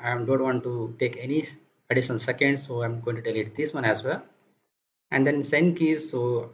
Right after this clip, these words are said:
I'm typing it Excel, and then click on the group window, and a new blank file opens up here.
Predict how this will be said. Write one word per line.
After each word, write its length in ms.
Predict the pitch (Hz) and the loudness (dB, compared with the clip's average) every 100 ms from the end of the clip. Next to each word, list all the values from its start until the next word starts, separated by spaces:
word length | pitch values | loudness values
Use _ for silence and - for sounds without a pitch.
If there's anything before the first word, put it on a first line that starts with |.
| - | 0
I'm 280 | 123 120 | 0 0
typing 340 | 113 123 127 127 | 2 2 2 0
it 200 | 117 123 | 0 -2
Excel, 480 | 127 135 - 160 160 - - _ _ _ | -4 -2 2 2 2 -6 -20 _ _ _
and 100 | 127 | 0
then 160 | 131 123 | 0 2
click 200 | 135 135 - | 0 0 -2
on 280 | 117 113 110 | -2 0 0
the 100 | 110 | 0
group 300 | - 165 160 | 2 0 0
window, 520 | 147 143 139 135 - - | 0 2 2 0 -6 -2
and 220 | 120 117 | 0 2
a 20 | |
new 140 | 113 | 0
blank 320 | 120 113 110 110 | 0 0 0 0
file 140 | 113 | -2
opens 340 | 107 113 110 | -4 -6 -12
up 120 | 110 - | -14 -12
here. 200 | 104 | -12